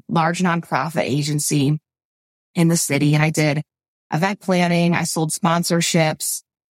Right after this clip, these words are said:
I dro-, I, you know, in this, in the same tone, like, I was in sales and I made a lot of money for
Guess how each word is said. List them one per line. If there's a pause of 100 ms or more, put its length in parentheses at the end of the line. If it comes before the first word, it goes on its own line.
I
dro-,
I, (220)
you
know,
in
this,
in
the
same
tone,
like,
I (260)
was
in
sales
and
I
made
a
lot
of
money
for